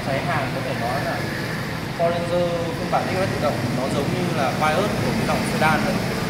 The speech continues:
Ờ, cái điểm giữ giá của nó cũng rất là tốt. Quý khách hàng sau một thời gian, đây là bản chung, cũng, ờ, khá là nhiều, thiếu nhiều option.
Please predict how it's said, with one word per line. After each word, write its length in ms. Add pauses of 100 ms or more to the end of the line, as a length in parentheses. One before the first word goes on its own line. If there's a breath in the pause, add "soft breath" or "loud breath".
(240)
Ờ, 220 (2250)
cái 140
điểm 100 (100)
giữ 120
giá 380
của 120
nó 240
cũng 120
rất 100
là 120
tốt. 140 (300)
Quý 120
khách 140
hàng 120 (640)
sau 120
một 160 (100)
thời 180
gian, 240 (300)
đây 100
là 100
bản 120 (100)
chung, 120 (680)
cũng, 260
ờ, 200 (160)
khá 160
là 120 (120)
nhiều, 140 (280)
thiếu 100 (180)
nhiều 140
option. 240